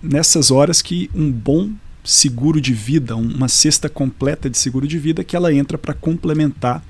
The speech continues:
toda aquela renda que a pessoa deixou de gerar e também esse aumento de despesa que acaba acontecendo em casos de internações, porque, igual você mesmo falou, medicamentos em, em vários casos eles não são cobertos.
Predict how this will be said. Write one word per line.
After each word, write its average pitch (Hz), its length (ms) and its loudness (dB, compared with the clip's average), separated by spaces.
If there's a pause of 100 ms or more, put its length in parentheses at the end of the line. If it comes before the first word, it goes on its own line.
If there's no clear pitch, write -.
(540)
toda 180 200 2
aquela 170 300 0
renda 151 380 0
que 160 80 -6
a 147 40 -6
pessoa 135 300 -4
deixou 139 480 -2
de 190 120 -8
gerar 156 420 -2 (240)
e 208 100 -2
também 156 380 -2
esse - 180 0
aumento 165 400 -2
de 156 100 -6
despesa 147 520 0
que - 120 -10
acaba 120 300 -8
acontecendo 139 640 -2
em 113 40 -2
casos 113 300 -4
de 104 120 -6
internações, 117 760 -2
porque, - 440 -8 (560)
igual 120 160 -4
você 117 200 -2
mesmo 123 340 0
falou, 143 400 -2
medicamentos 147 1000 0
em, 139 240 -4 (300)
em 123 120 -4
vários 135 500 0
casos 139 320 -2
eles 175 220 -4
não 170 60 -10
são 180 200 -4
cobertos. - 640 -8